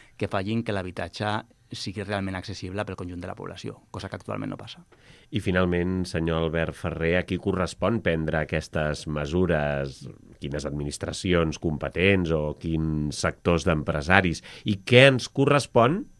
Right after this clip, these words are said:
Speaker 2: en general, a les persones treballadores? Aquí tots hem de posar una mica de la nostra part, oi?
Speaker 1: Sí, sí, per suposat. Jo crec, eh, que les responsabilitats d'articular polítiques públiques, ja siguin econòmiques o socials,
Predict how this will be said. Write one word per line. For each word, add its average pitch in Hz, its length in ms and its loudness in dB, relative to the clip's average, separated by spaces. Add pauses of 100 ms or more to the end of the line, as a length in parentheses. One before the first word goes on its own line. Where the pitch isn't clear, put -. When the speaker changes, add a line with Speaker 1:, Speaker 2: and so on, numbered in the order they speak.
Speaker 2:
en 92 120 -2
general, 92 380 2
a 143 80 -2
les 123 80 -6
persones 95 420 -4
treballadores? 95 480 0
Aquí 90 220 -6
tots 101 300 -2
hem 101 120 -2
de 92 140 0 (220)
posar 92 260 -4
una 87 100 -4
mica 90 220 -2
de 80 60 -2
la 80 120 -2
nostra - 280 -4
part, 127 260 -2
oi? 110 160 -2 (280)
Speaker 1:
Sí, 98 180 -6
sí, 92 160 -4
per 95 120 -10
suposat. 98 480 -6 (400)
Jo 117 240 2
crec, 98 240 -2
eh, 104 140 0
que 113 80 0
les 104 100 -2
responsabilitats 104 640 -2
d'articular 113 520 0
polítiques 104 400 -6
públiques, 117 680 -4
ja 104 100 -6
siguin 95 440 -6
econòmiques 101 560 -6
o 101 60 -12
socials, 110 600 -6